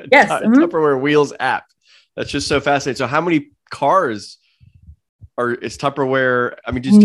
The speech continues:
Speaker 2: Tupperware have their own insurance company, or they partner with an insurance company?
Speaker 1: Figured you were gonna ask that. I'm like, "I have no idea how many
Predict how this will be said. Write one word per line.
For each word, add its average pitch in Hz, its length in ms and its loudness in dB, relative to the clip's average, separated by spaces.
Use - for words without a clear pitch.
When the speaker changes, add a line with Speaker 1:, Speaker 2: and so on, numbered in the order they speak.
Speaker 2:
Tupperware 160 200 -2
have 147 100 -4
their 131 160 -4
own 139 160 2
insurance 131 480 -6
company, 175 360 -8
or 131 60 -2
they 110 100 -6
partner 135 380 -6
with 143 160 -4
an 143 80 -8
insurance 143 380 -10
company? 170 520 -12
Speaker 1:
Figured 214 280 0
you 190 80 -4
were 180 120 -2
gonna 175 120 -4
ask 175 240 -6
that. 190 80 -10
I'm 180 80 -10
like, 170 120 -8
"I 240 80 4
have 254 180 2
no 214 240 6
idea 262 260 2
how 254 120 4
many 226 360 -2